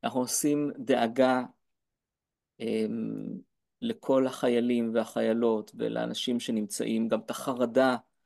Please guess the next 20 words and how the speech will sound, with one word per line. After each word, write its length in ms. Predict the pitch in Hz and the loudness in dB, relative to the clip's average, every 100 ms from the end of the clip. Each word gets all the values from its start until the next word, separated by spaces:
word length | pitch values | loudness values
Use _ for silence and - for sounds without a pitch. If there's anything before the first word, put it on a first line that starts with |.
| _ _ | _ _
שמלווה 720 | - - 127 117 113 135 135 135 - 123 | -4 0 2 2 2 2 2 0 -4 -12
את 100 | - | -4
כל 160 | 139 135 | -2 0
כך 220 | 151 151 | -2 0
הרבה 180 | 139 147 | 2 2
פליטים 520 | 143 127 - 160 175 | 0 -8 -2 -2 0
שנמצאים 520 | 151 131 120 135 135 | 0 -2 0 0 2
בארצנו. 600 | 131 110 - 127 120 101 - _ _ _ _ _ _ _ | 2 0 -2 -2 -2 -6 -12 _ _ _ _ _ _ _
כל 160 | 131 131 | 0 4
כך 260 | 147 170 - | 2 2 -2
הרבה 320 | 120 117 120 139 143 143 - _ _ _ _ _ _ 113 | -2 0 2 4 2 0 -6 _ _ _ _ _ _ -4
אנשים 360 | 113 - 151 139 | -4 -2 0 0
ונשים, 340 | 123 - 139 | -2 0 -2
משפחות 480 | 131 - - 147 151 | -2 -6 -2 -2 0
שאיבדו 340 | 120 110 139 | -4 0 0
את 140 | 160 - | 0 0
ביתם 520 | 113 - 147 180 196 196 _ _ _ _ _ - | -2 0 0 2 0 -4 _ _ _ _ _ 0
או 500 | 139 135 135 131 - _ - | 2 4 4 2 -2 _ -4
גולים 400 | 113 131 170 156 | 4 6 6 6
בארצם, 680 | 110 101 - 120 117 147 | 4 2 0 0 2 0